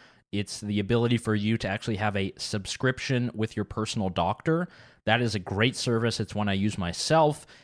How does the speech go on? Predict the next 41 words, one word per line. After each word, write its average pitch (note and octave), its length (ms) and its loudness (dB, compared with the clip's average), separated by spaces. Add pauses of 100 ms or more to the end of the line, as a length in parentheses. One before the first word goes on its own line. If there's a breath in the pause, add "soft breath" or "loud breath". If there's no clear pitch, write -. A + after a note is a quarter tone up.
(120)
uh, G2 160 0
right G#2 200 2
there G#2+ 160 2
in G#2 40 2
North G#2 200 0
Carolina, G2+ 520 0
outside F#2+ 340 -2
the F2+ 40 -4
Charlotte G#2+ 420 -2
era, G2+ 460 0
area. G2+ 380 2
I G2 80 2
know F#2+ 120 -2
there F#2+ 120 -2
are F#2 40 -4
plenty G#2 280 -2
in F#2 100 0
Wilmington. G#2 640 0 (380 loud breath)
And A2 180 0
that D3+ 320 2 (200)
allows A2+ 600 2
doctors G#2+ 520 0
to - 120 -8
not G2+ 360 0
have B2 220 -4
to - 80 -4
put A2 320 -4
all A2 240 2
their C3+ 160 2
money G#2+ 540 0 (340 soft breath)
in G#2 160 0
administrative A2 680 0
staff G2 640 -2 (260 soft breath)
who A2 140 -2
understand G#2 480 -2
insurance C#3 680 -4
claims A#2+ 520 -2
and G#2 120 -4
all G2 240 0
the F#2 100 -4
rest. F2 420 -6